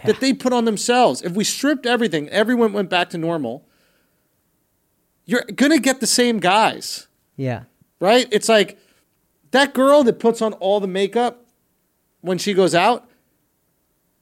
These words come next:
Speaker 1: you're not gonna trick a guy for more than a night.
Speaker 2: Yes.
Speaker 1: Right?
Speaker 2: Correct.
Speaker 1: You're gonna
Speaker 2: Correct.
Speaker 1: trick a guy one night.
Speaker 2: Correct.
Speaker 1: The next morning, he's gonna see your face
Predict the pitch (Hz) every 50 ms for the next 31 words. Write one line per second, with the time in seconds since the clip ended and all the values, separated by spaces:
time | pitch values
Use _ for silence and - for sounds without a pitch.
0 | _ _ - 202 254 277 262 302 330 349 403 - 349 330 262 - - - - 277
1 | 277 277 247 208 185 226 226 240 220 - 214 202 190 202 214 214 180 196 175 160
2 | 151 165 175 175 156 123 - - - - _ _ _ _ _ _ _ _ _ _
3 | _ _ 127 123 123 131 139 123 98 - - - - _ _ _ _ - 170 208
4 | 254 285 277 226 - 208 220 262 269 294 285 285 262 330 311 269 294 277 240 202
5 | 220 240 285 311 311 294 233 196 196 233 254 - - - 147 135 214 214 262 277
6 | - 247 262 262 254 240 233 247 247 196 233 214 196 - 247 226 180 208 240 262
7 | 254 - - 247 233 214 -